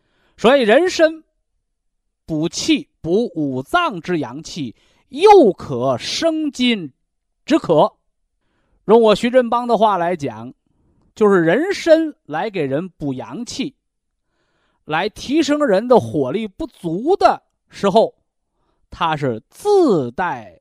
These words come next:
灭火器的。所以人参补气不上火，就是这么个道理啊。尤其是广大的糖尿病人群，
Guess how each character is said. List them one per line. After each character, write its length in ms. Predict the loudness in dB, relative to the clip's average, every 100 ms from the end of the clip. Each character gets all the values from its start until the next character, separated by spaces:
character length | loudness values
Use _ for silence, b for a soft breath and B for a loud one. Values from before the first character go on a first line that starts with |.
| _ _
灭 400 | -6 -6 -6 -8
火 320 | -12 -16 -18
器 380 | -20 -12 -10 -10 -16
的。 100 | _ _ _ _ _ _ _ _ _
所 240 | 0 4
以 80 | 4
人 280 | 4 2 2
参 340 | 2 0 0
补 180 | -10 -12
气 340 | -8 -6 -6 -6
不 220 | _ -14
上 340 | -10 -12 -12
火， 240 | -14 -18 -20 _ _ _ _ _ _ _ _ _
就 160 | 0 0
是 80 |
这 140 | 0 -8
么 100 | -10
个 140 | -20 _
道 220 | -16 -16 _
理 80 | _ _ _ _ _ _ _ _
啊。 240 | -10 -10 _ _ _ _
尤 380 | 4 6 6 4
其 340 | 2 -6 -6
是 320 | -4 -4 -6 -6 _
广 380 | -10 -10 -10 -14
大 240 | -10 -8 -8
的 120 | -14
糖 300 | -12 -12 -10
尿 200 | -6 -6
病 300 | -6 -10 -8
人 180 | -8 -8
群， 220 | -10 -12